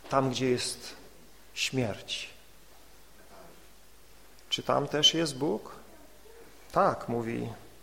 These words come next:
jesteś i tam. Również w krainie śmierci. Niebo jest krainą życia,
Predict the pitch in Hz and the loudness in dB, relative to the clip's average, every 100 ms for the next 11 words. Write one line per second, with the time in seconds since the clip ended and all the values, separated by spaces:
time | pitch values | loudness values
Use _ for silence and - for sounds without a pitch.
0 | - - - 143 160 - 156 147 - - | -20 -20 4 6 6 6 2 2 0 -4
1 | - - - - - 147 - 113 104 - | -10 -20 -20 -20 -10 -8 -4 -4 -4 -12
2 | - - - - - - - - - - | -18 -20 -20 -20 -20 -20 -20 -20 -20 -10
3 | - 147 135 143 131 - - 131 135 139 | 0 0 2 2 2 0 -2 0 2 0
4 | 131 - 156 117 - - - - - - | -2 -4 -4 -4 -4 -6 -8 -14 -18 -20
5 | - - - - 165 208 156 160 151 - | -20 -20 -18 2 8 8 8 6 4 2
6 | - 147 156 165 151 147 - 165 - | 4 4 4 4 2 2 0 -2 -4